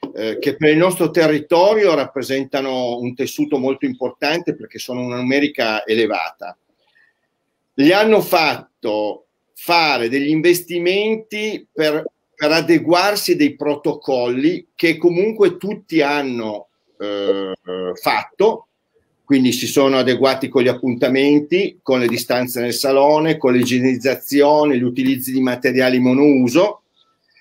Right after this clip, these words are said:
e poi li han fatti chiudere. È un problema che comunque non, non ha tanto senso, anche perché, eh, negozi di abbigliamento, parrucchieri e gioiellerie.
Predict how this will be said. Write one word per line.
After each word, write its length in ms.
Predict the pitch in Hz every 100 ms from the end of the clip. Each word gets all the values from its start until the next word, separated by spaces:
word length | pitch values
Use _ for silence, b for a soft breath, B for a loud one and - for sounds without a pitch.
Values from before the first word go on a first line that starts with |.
| _ _ _ _ _ _ -
e 160 | 185
poi 300 | 190 214 233
li 60 | 196
han 120 | 151
fatti 340 | 160 147 147 123
chiudere. 580 | 123 98 92 87 104 _ _ _ _ _ _ _ _ _ _ _ _ _ _ _ _ _ _ _ -
È 120 | 208
un 120 | 202
problema 2250 | 165 147 156 170 160 143 139 135 131 127 123 120 120 117 113 110 110 107 107 104 101 98 98 -
che 140 | 143
comunque 720 | 147 151 190 196 151 147 123
non, 920 | 127 143 160 160 147 139 139 135 135
non 200 | 143 156
ha 360 | 175 202 180 156
tanto 380 | 165 165 165 202
senso, 480 | 180 175 190 190 156
anche 320 | 147 156 160
perché, 680 | 156 143 - 151 127 110 -
eh, 580 | 107 107 104 101 101 101 95 98 95 98 95 - _ _ - _ _
negozi 440 | 131 135 190 180
di 60 | 170
abbigliamento, 760 | 156 160 160 143 110 98 110 -
parrucchieri 960 | 156 180 180 180 190 202 214 202 -
e 160 | - 131
gioiellerie. 800 | 123 135 123 117 101 87 78